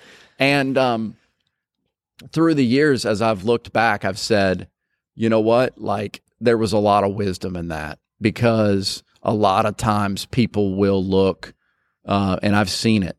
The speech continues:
they'll look for the, the quick approach, the shortcut to success, the, "Yeah, I'm gonna go do this." And there's a right way to do business. There's a right way to deal with people. There's a right way to deal with our competition, right? Like, there's a right way to do it.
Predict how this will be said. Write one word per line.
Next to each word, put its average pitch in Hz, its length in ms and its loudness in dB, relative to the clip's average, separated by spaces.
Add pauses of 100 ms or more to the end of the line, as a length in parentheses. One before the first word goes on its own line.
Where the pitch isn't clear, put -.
they'll 101 220 0
look 98 200 0
for 104 220 -2
the, 92 260 -2 (400)
the 117 140 2
quick - 380 0
approach, 104 760 -6
the 110 120 0
shortcut 110 640 0
to 101 180 -6
success, - 920 -4 (220)
the, 110 480 0 (260)
"Yeah, 110 300 2
I'm 120 140 2
gonna 117 200 0
go 110 180 0
do 110 140 0
this." 104 240 0
And 107 100 0
there's 113 160 0
a 120 60 4
right 104 400 -2
way 110 240 -8
to 101 120 -4
do 98 180 -6
business. 95 520 -6
There's 95 220 -4
a 98 60 -2
right 92 320 -2
way 104 180 -4
to 95 80 -6
deal 110 200 0
with 95 120 -8
people. 123 300 -6 (140)
There's - 140 -12
a 127 120 2
right 95 320 0
way 120 260 2
to 143 80 2
deal 131 240 2
with 131 160 2
our 123 140 2
competition, 131 720 -2 (160)
right? 85 360 -4 (280)
Like, 95 480 -2 (520)
there's 117 220 2
a 123 60 4
right 104 360 0
way 107 240 0
to 92 100 -4
do 87 260 -6
it. 67 120 -10